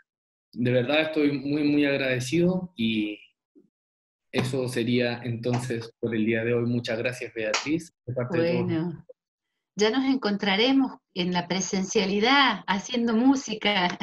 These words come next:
Speaker 1: Eso sería
Speaker 2: Solamente,
Speaker 1: maravilloso.
Speaker 2: solamente tenemos que cruzar la cordillera. <laughs> Ustedes
Speaker 1: Eso
Speaker 2: para
Speaker 1: sí.
Speaker 2: acá o yo para allá, pero hay que encontrarse <laughs> para hacer
Speaker 1: Sí.
Speaker 2: música.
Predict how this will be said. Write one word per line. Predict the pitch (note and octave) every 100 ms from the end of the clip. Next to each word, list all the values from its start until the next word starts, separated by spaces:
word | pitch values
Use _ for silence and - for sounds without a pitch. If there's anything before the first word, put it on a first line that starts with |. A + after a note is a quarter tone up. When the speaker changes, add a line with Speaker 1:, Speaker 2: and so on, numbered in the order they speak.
| - E3
Speaker 1:
Eso | E3+ F#3 F#3 F3+ F3 E3+ D#3
sería | D3+ D3 E3 D#3+
Speaker 2:
Solamente, | D#3+ - - -
Speaker 1:
maravilloso. | F#3+ F#3+ F3 F3 F#3+ F#3+
Speaker 2:
solamente | D#4+ F4 E4 E4
tenemos | - C#4 D4 D4+
que | D#4 C#4
cruzar | A#3 A#3+ D4+ D4+
la | C4+
cordillera. | B3+ A3+ A3 B3+ D#4+ C#4 G#3 F3+
<laughs> | F#3 - C4+ - -
Ustedes | - F3 F#4 - C#4
Speaker 1:
Eso |
Speaker 2:
para | - A#3
Speaker 1:
sí. | A#3
Speaker 2:
acá | C#4+ D#4+ E4+ F4 D#4 A3+
o | A3
yo | A#3 D4+
para | C4+ B3+
allá, | A3 C#4+ D#4 D#4
pero | A#3+ A#3
hay | C4+
que | C4+
encontrarse | A#3 A3 G3+ A3 A#3+ A#3 - G3+ F#3
<laughs> | A3 - E3 D#3+ D#3+ - -
para | - F#3
hacer | G#3+ A#3 A#3+
Speaker 1:
Sí. |
Speaker 2:
música. | A3 A#3+ B3 G3+ - F3+ E3+